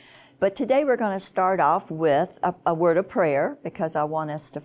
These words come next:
uh, be able to focus on what the Lord has for us. So let's just bow our heads in prayer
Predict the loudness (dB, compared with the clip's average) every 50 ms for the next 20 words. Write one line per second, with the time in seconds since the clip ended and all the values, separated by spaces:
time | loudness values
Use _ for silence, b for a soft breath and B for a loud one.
0 | -14 _ -12 -10 -10 -10 -8 -6 -6 -6 -6 -6 -8 -10 -12 -12 _ -4 -4 -4
1 | -4 -6 -8 -8 -8 -8 -6 -4 -4 -4 -4 -4 -4 -2 0 0 0 -2 -4 -6
2 | -8 -8 -8 -8 -6 -6 -8 -10 -12 -14 -18 -20 _ B B B B B B 0
3 | 0 0 0 0 -4 -8 -6 -4 -2 0 0 0 0 -2 -2 -4 -6 -6 -8 -12
4 | -14 -12 -8 -6 -6 -6 -6 -6 -8 -10